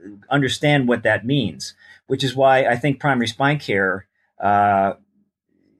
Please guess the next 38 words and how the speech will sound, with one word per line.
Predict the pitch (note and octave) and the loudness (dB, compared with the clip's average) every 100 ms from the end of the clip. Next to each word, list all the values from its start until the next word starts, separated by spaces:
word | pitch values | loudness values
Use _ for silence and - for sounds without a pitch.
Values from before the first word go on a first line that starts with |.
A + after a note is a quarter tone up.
| - D#2+ | -16 -6
has | A#2 C#3 C#3 B2+ | 2 4 4 2
a, | A#2+ A2+ A2 - | 2 2 -2 0
um, | G2+ G2+ G2 G2 G2 | 0 2 2 -2 -4
you | B2+ | -2
know, | A#2 | 0
ha-, | A2 | -2
has | A#2+ C3 A#2+ C#3 C3 - | -4 -2 2 2 0 -6
a, | - A#2 A#2+ | -2 0 0
a, | A2 - | -2 -4
a, | G2 G#2 | -2 -2
a | A#2 | -2
resonance. | A2+ B2 D#3+ D#3 G#2+ F2 - | 0 2 2 2 0 -2 -6
It | A2+ G#2 | -6 -2
resonates | C3 D#3 D3+ A#2 G#2 - | 0 0 0 0 0 -4
with | A2 G2+ | -6 -4
people | C3 A#2 A2 | -6 -4 -2
in | G#2 | 0
the | |
healthcare | G2+ C3+ - G#2+ | 2 0 0 -6
system, | G2 F#2+ F2+ E2+ _ - - _ | -4 -8 -10 -18 _ -20 -20 _
um, | F2+ F#2+ F#2 F#2+ - _ | 0 2 0 -4 -10 _
a-, | G#2+ A2+ G2+ | -8 -4 0
uh, | G2+ F2 D2 - | 2 0 -2 -8
because | G2+ G#2+ B2+ G#2+ | -8 0 0 4
that's | B2 C3+ C#3 | 4 4 4
a, | B2 | 2
an | A#2 A#2+ | 2 0
area | A#2+ C3 C3 A#2+ | 2 4 4 4
that | A2+ G#2+ | 4 4
is, | G#2 - - | 0 -2 -2
is, | G#2 - - - | -2 -2 -8 -6
uh, | F#2+ F2 - | -4 -2 -4
that, | F2 | -8
where | G#2+ A#2+ | 0 2
there's | A2+ A2 | 4 2
a | G#2 | 2
recognized | G2+ B2+ A#2+ G2 G2 F#2 G2+ | 2 2 0 0 -2 -2 -2
need. | G#2 F2 D#2 | -2 -2 -6